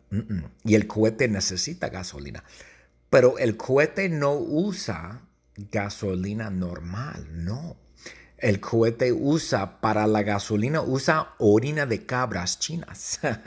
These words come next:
<laughs> Orina de cabras chinas. ¡Wow! Orina de cabras chinas. ¡Wow! Increíble. Sí, pero Iván no tiene. Y el cohete no tiene tampoco, porque el cohete, el tanque del cohete,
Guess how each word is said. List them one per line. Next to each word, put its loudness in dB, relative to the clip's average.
<laughs> -14
Orina 0
de 0
cabras 0
chinas. 2
¡Wow! 8
Orina 0
de -2
cabras -2
chinas. -6
¡Wow! -2
Increíble. -2
Sí, 4
pero 6
Iván 4
no 4
tiene. -2
Y -2
el -2
cohete 4
no 2
tiene 0
tampoco, 2
porque 0
el 0
cohete, 4
el -2
tanque 0
del -2
cohete, -10